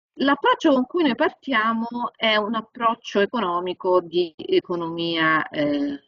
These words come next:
civile, e qui forse si ritroverà anche il docente di, di religione, la, la persona che si è presentata all'inizio,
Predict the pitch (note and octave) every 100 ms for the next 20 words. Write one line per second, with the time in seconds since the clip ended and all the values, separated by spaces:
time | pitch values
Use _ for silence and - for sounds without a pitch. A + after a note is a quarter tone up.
0 | - - - - F#3+ E3+ D#3 D#3+ D3+ E3+
1 | - F#3+ - G3 G3 - F#3 - _ _
2 | _ _ G3+ F#3+ - G3 G#3 F#3+ F3 F#3
3 | F#3 _ F3+ E3+ E3 - E3+ E3 D#3 D3+
4 | D3+ D3 F#3 - F3+ F3 - E3 D3+ D3+
5 | D3+ E3 E3 D#3+ D3+ G#3 G3+ D#3+ D#3 D#3
6 | D#3 D3 D3+ D3 - - E3+ D#3+ D#3 D#3
7 | E3 D#3+ D#3 D3+ D#3 - D#3 D#3 D#3 E3+
8 | F3 D#3+ _ D#3+